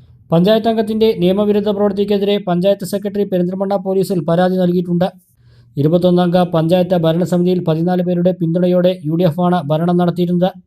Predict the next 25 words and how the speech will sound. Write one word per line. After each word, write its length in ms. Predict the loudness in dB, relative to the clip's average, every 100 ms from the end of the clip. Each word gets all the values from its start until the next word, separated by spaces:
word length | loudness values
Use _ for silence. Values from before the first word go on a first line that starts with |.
| -20 -20 -20 -18 -2
ആദ്യ 200 | 0 2
ടൈമിൽ 380 | 2 2 2 0
സി 200 | -2 0
ടി 60 | 2
നൌഷാദ് 420 | 2 2 2 2
അലിയായിരുന്നു 440 | 2 2 2 2
പ്രസിഡന്റ്. 500 | 2 0 0 0 0 -4 -20 _ _ _
പിന്നീട് 420 | -4 0 2 2 2
കെ 180 | 0 2
ടി 40 |
അഫ്സൽ 300 | 0 0 -2
പ്രസിഡന്റായി. 720 | 0 -2 0 0 2 0 -4 -18 -20 _ _ -20 -6
നിശ്ചിത 300 | -4 -2 -2
ഭരണകാലാവധി 760 | 0 0 -2 -2 0 2 2 0
കഴിഞ്ഞ് 360 | 0 0 0 -2
ഒഴിവാകാൻ 480 | 0 2 0 0 -2
തയ്യാറാകാതെ 760 | 0 0 0 -2 -2 -4 -6 -8 -4
കെ 60 | -4 0
ടി 40 |
അഫ്സലിന്റെ 400 | -2 -2 -4 -2
നേതൃത്വത്തിൽ 680 | -2 -2 -2 -4 -4 -6 -6 -4
ഏഴ് 340 | 0 2 0 -2
വിമത 280 | -2 0 0
ലീഗ് 300 | 0 0 0
അംഗങ്ങൾ 400 | -2 -2 -2